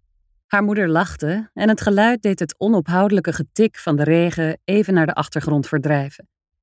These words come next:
Annabel fronste haar wenkbrauwen. Haar moeders lach klonk niet vreugdevol, zoals wanneer ze geamuseerd was of verbaasd. Hij klonk schril, zoals wanneer ze gespannen was. Annabel keek even naar links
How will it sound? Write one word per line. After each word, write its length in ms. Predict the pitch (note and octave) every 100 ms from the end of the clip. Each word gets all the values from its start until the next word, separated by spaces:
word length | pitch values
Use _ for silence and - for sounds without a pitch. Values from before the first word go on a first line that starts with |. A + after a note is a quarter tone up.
| _ _ _
Annabel 460 | - C#3+ C#3 C#3 C#3
fronste 480 | - D#3+ D3 C#3+ D3+
haar 180 | C3+ C3+
wenkbrauwen. 640 | D3+ E3 D#3+ D3 D#3+ - _ _ _ _ _ -
Haar 140 | F3
moeders 320 | F#3 G3+ D#3
lach 420 | E3 F3+ D#3+ -
klonk 380 | - E3 D#3 -
niet 220 | F3 E3
vreugdevol, 760 | - - G#3+ A3 D#3+ D3 D#3 C3 - - _
zoals 320 | - D3 C3+
wanneer 280 | D3 D3 C#3+
ze 100 | C#3
geamuseerd 580 | C#3+ D3 C#3+ C#3+ E3 D3+
was 420 | C#3 F3+ - -
of 140 | - D3
verbaasd. 540 | C#3 D3 F#3+ F3 - _ _ _ _
Hij 120 | A3+
klonk 400 | A3+ A3 G#3 - _ -
schril, 680 | - - B3 C4 D3 - _ _ _ _
zoals 320 | - C3+ C3
wanneer 280 | C#3+ C#3+ C3+
ze 100 | C3+
gespannen 460 | - - F#3 A3 F3+
was. 300 | B2 - - _ _ _ _ _ _ _ _ _
Annabel 420 | - A#3 G#3 G#3+ G#3+
keek 220 | G#3+ G3+
even 220 | G3 E3
naar 140 | D#3
links 560 | C#3+ C3+ G3 - -